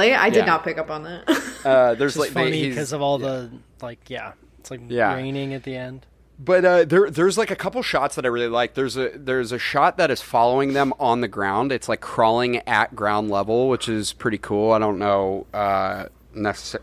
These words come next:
Speaker 2: I don't really know how they did that, but it was cool. I like that they don't make any of the violence or the shooting unbelievable. So, like, it, you know, it's fun in Tarantino movies when,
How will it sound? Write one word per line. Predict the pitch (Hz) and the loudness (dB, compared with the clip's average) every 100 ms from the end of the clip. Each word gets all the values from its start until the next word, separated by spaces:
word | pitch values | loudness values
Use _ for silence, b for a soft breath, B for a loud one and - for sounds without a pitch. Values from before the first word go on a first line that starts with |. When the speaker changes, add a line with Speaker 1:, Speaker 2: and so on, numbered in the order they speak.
| - | 2
Speaker 2:
I | |
don't | 117 135 | 4 4
really | 127 117 | 2 2
know | 110 104 | 2 2
how | 107 | 0
they | 98 | -2
did | 95 101 | -6 -6
that, | 95 95 101 - | -6 -8 -10 -10
but | 110 101 | -8 -6
it | - | -8
was | 101 | -12
cool. | - 107 98 - | -8 -8 -8 0
I | 135 | 2
like | 165 185 196 | 4 4 2
that | 214 | 0
they | 220 | 2
don't | 190 170 | 2 4
make | 160 151 | 2 0
any | 147 147 | 0 2
of | 147 | 2
the | 120 | 0
violence | 98 104 117 127 127 - | 2 2 4 0 -2 -6
or | - 127 | -6 -4
the | 110 | -4
shooting | - - 120 120 135 135 b b b b - | -6 -6 -2 -2 -2 -4 b b b b 2
unbelievable. | 147 147 123 113 113 101 92 - - b b b - | 2 2 0 0 0 -2 -8 -16 -20 b b b -6
So, | 147 | 0
like, | 147 - - - | 0 0 -8 -10
it, | 156 - _ _ - - | -10 -10 _ _ -20 -6
you | 147 | 2
know, | 131 | 2
it's | 127 | 2
fun | - - - 180 | -2 2 4 4
in | 185 147 | 2 2
Tarantino | 139 143 127 127 120 127 | 0 0 0 0 0 2
movies | 131 131 139 123 | 2 2 0 -2
when, | 117 120 113 110 107 | -2 0 0 -2 -4